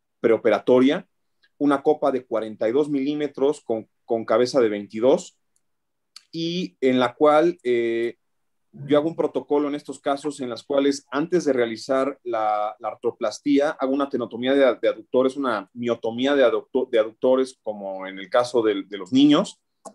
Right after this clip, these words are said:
este, y después ya acomodo a mi paciente en decúbito, en decúbito lateral, hago un abordaje posterior,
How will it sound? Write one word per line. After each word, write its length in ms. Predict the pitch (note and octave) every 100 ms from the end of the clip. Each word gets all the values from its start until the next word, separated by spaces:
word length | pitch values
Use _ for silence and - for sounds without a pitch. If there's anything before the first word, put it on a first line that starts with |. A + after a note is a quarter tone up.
| _ _ -
este, 1000 | G#2+ G#2 G2 - - A2 G2+ G2+ G2+ - -
y 80 |
después 340 | C3+ C3 - C3+
ya 220 | C#3+ C#3+
acomodo 360 | A#2+ - B2 C3+
a 20 |
mi 80 | C#3
paciente 380 | B2+ A#2+ C#3 C3+
en 60 |
decúbito, 460 | A#2+ - C#3 C#3+ C3+ _
en 160 | - A2+
decúbito 380 | A2 C3+ C#3 C#3
lateral, 560 | C3 C3 C#3+ C#3+ F#3 - _ _ _
hago 160 | A2+ C3
un 100 | C3+
abordaje 440 | A#2+ A#2+ C3 D3+
posterior, 720 | C#3 C3 - C#3 C#3+ D3+ -